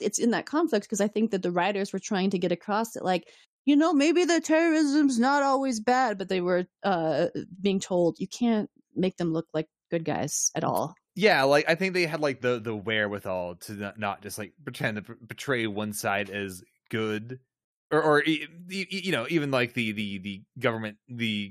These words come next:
Speaker 2: governmental side as, like, the good side. But it just consequently just makes this world just, I don't know. I, I, I don't know what the message <laughs> is.
Speaker 1: The message is terrorism is a thing that exists, really. Like, that's, when you get down to it, that's as, as,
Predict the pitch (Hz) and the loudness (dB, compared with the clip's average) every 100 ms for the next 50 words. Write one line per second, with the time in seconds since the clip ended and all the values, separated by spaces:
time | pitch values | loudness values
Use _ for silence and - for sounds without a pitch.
0 | 110 135 120 117 110 104 - 101 101 98 | -2 -2 0 -4 -6 -8 -6 -6 -6 -8
1 | 101 90 90 _ _ _ 127 107 110 135 | -8 -10 -12 _ _ _ -4 -2 -2 -2
2 | - 135 110 104 104 104 _ _ _ - | -2 0 2 0 -2 -8 _ _ _ -18
3 | 131 165 147 - _ 156 160 139 - _ | 4 4 4 -4 _ 0 2 0 -6 _
4 | - 139 135 139 131 120 120 113 113 120 | -4 -2 -2 -4 -4 -4 -6 -6 -8 -12
5 | - 123 117 - - 117 - 110 110 104 | -8 -4 -4 -6 -10 -8 -8 -4 -2 -2
6 | 95 104 - _ _ _ _ 107 110 95 | -6 -16 -20 _ _ _ _ -8 -6 -6
7 | 80 87 _ _ _ _ _ _ _ _ | -10 -16 _ _ _ _ _ _ _ _
8 | - 139 151 160 180 170 160 151 - 127 | 0 2 4 4 4 6 6 4 0 -4
9 | 113 117 101 107 - - - - - - | -4 -8 -6 -6 -4 -2 -2 -4 -8 -20
10 | _ _ 151 - - _ _ _ _ _ | _ _ -12 -12 -20 _ _ _ _ _
11 | _ _ - 208 247 247 294 330 311 254 | _ _ -8 0 2 4 2 2 2 4
12 | 285 - 254 254 254 226 233 214 220 214 | 2 2 2 4 4 2 0 2 0 0
13 | 220 202 196 196 196 180 156 156 - - | 2 2 0 0 -2 -2 -2 -2 -4 -6
14 | - 185 170 160 170 196 208 262 - 208 | -4 0 2 4 2 0 2 0 0 0
15 | 247 247 262 208 196 196 175 175 180 185 | 2 2 2 2 0 0 0 0 -2 0
16 | 185 175 | 0 0